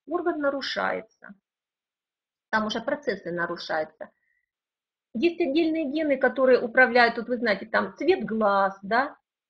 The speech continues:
например, э, как будет выглядеть рот, то есть, э, генетически переданное, да. Какие-то гены управляют там за конструкции определенные.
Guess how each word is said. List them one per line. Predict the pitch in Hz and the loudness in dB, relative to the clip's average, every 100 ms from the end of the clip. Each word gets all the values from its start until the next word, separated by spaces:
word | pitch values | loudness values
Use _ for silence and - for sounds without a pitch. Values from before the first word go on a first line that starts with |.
| _ _ _ | _ _ _
например, | 208 202 202 208 190 190 - _ _ | -6 -4 -4 -2 -2 -2 -8 _ _
э, | 202 196 185 - _ _ _ | -2 0 -2 -8 _ _ _
как | 277 311 | 0 2
будет | 302 277 269 | 0 -4 -4
выглядеть | 247 247 269 226 269 - _ _ _ | -4 -2 -2 -2 -4 -8 _ _ _
рот, | 214 247 247 226 208 - - | -2 0 4 4 4 0 -4
то | |
есть, | 220 220 | -4 -4
э, | _ - - - - | _ -20 -20 -14 -4
генетически | 220 262 247 208 214 - 208 | -2 -2 -2 -8 -8 -8 -6
переданное, | 208 190 185 185 185 170 | -2 -2 -2 -2 -4 -4
да. | 190 294 339 _ _ _ _ _ _ | -2 -2 -4 _ _ _ _ _ _
Какие-то | - 247 320 330 | -12 -6 -6 -4
гены | 254 320 320 | -2 -2 -2
управляют | 311 311 294 277 294 285 - _ _ _ | 2 6 6 8 8 8 2 _ _ _
там | 240 233 | -4 2
за | 277 | 2
конструкции | 285 311 302 269 269 277 247 - - 233 226 220 | 4 2 -2 -6 -2 0 -2 -8 -6 -4 -2 -2
определенные. | - 220 233 202 233 226 220 214 208 202 196 | -2 -2 -2 -2 -2 0 2 0 0 -2 -4